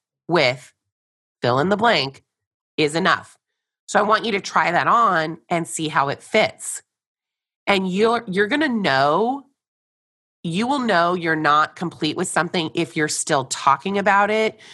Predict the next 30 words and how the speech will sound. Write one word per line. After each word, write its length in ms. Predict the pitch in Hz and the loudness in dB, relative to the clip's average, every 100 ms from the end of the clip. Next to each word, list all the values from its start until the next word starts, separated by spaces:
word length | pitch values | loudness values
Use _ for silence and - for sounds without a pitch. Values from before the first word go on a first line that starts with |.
| - - _ | -20 -20 _
you 140 | 117 | -4
still 260 | - 160 165 | 0 0 2
have 260 | 139 110 - | 0 -2 -2
energy 460 | 151 202 190 214 | 0 0 0 -2
about 380 | 220 196 180 196 | 0 2 2 0
it, 340 | 196 190 185 - _ _ _ _ _ - | -2 -2 -4 -8 _ _ _ _ _ -8
it's 200 | 156 - | -6 -6
still 340 | - - 170 147 | -6 0 0 2
weighing 300 | 151 151 170 | 0 0 -2
you 140 | 151 | -4
down 440 | 139 156 160 165 156 | -2 2 2 0 -2
at 160 | 170 - | -4 -2
any 240 | 160 151 | -4 -4
level. 500 | 151 202 214 - - - - _ | 0 0 0 -4 -8 -20 -20 _
So 140 | - 214 | -8 -4
you 140 | 240 | 0
might 180 | 269 294 | 0 0
have 200 | 262 247 | 0 -2
to 80 | 170 | -6
declare 500 | 175 - - 180 180 | -8 -6 -2 2 0
completion 880 | - 160 - 175 170 185 185 196 185 _ _ | -2 -6 -2 -2 0 0 0 -2 -10 _ _
several 480 | - 127 139 139 | 0 0 2 0
times. 540 | 156 226 247 143 - - _ _ - | 2 2 2 -2 -10 -20 _ _ -8
Keep 280 | 127 135 | -6 -4
doing 320 | - 240 277 180 | 0 0 2 0
it 200 | 104 - | -4 -4
until 320 | 165 160 165 | -4 0 0
finally 640 | 151 - 143 147 156 156 - | 0 0 2 2 -2 -4 -4
it's 220 | 151 139 - | -6 -6 -6
done. 360 | 107 98 - | -6 -6 -10